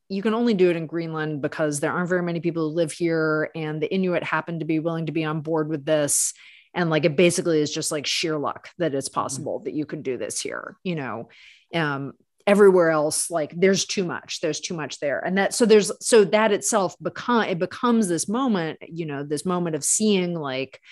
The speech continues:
Speaker 1: possibility and also beauty, a beauty that could come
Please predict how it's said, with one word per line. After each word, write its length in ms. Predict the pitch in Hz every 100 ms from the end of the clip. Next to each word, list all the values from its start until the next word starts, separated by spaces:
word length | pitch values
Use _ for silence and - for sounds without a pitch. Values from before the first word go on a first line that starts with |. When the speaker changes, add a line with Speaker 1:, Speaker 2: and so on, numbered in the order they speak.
| - - - -
Speaker 1:
possibility 840 | - 180 190 247 247 208 190 185
and 100 | 160
also 300 | 165 156 175
beauty, 640 | 156 180 220 196 185 180 165
a 40 |
beauty 300 | 151 165 156
that 140 | 147
could 160 | - 147
come 260 | - 170